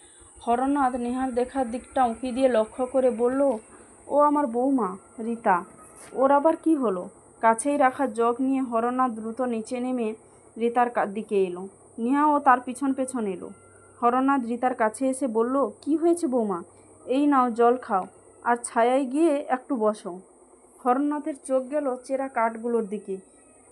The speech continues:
বিস্ময়ে তার চোখ বড় হয়ে গেল। সে বলল, "এত কাঠ কে চেরাই করলো? লালু তো বাড়িতে নেই, মাঠে গেছে কাজ করতে।"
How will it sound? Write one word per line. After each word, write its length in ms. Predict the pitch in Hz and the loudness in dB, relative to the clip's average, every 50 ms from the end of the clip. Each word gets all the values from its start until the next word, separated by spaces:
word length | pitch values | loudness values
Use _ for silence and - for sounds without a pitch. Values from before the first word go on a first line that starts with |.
| - _ _ _ _ _ _ - | -20 _ _ _ _ _ _ -12
বিস্ময়ে 540 | 214 233 269 277 - - - 311 302 302 302 | -8 -6 -6 -6 -6 -8 -8 -6 -4 -4 -2
তার 180 | 294 277 277 277 - | 0 0 -2 -2 -4
চোখ 220 | - 262 262 262 247 226 | -4 -2 -2 -2 -2 -2
বড় 200 | 226 233 233 240 | -2 0 0 0
হয়ে 200 | 254 262 269 254 | 0 0 0 0
গেল। 300 | 240 220 196 190 190 196 | 0 0 -2 -2 -4 -8
সে 220 | 190 - - 311 311 | -10 -10 -8 -6 -6
বলল, 540 | 262 240 240 254 294 320 339 330 254 214 - - - - _ _ _ _ _ - | -4 -2 -2 0 2 2 2 2 0 -2 -4 -10 -18 -20 _ _ _ _ _ -6
"এত 240 | - - 247 - - | -4 -4 -2 0 -2
কাঠ 380 | 320 320 - 247 233 247 247 - - | -2 -2 0 0 0 0 0 -4 -8
কে 160 | - 277 311 339 | -4 -2 -2 0
চেরাই 280 | - 370 339 339 302 | 0 0 0 0 0
করলো? 360 | 233 - 208 190 190 180 180 190 - _ _ _ - | 0 -2 -4 -2 -4 -6 -8 -14 -16 _ _ _ -6
লালু 320 | 214 214 214 226 262 302 | 0 4 4 4 4 2
তো 120 | 277 339 339 | 0 0 2
বাড়িতে 360 | 311 302 294 302 302 - 311 | 4 4 4 2 0 -4 -4
নেই, 240 | 302 302 311 330 339 - - - | -4 -4 -4 -6 -8 -12 -10 -6
মাঠে 320 | 226 226 220 220 294 311 | -4 -4 -4 -4 -4 -4
গেছে 260 | 285 330 330 - 302 | -4 -4 -4 -4 -6
কাজ 300 | - 254 226 233 233 - | -2 -2 -2 -2 -2 -6
করতে।" 440 | - - 214 - - _ - - | -12 -10 -10 -10 -12 _ -18 -18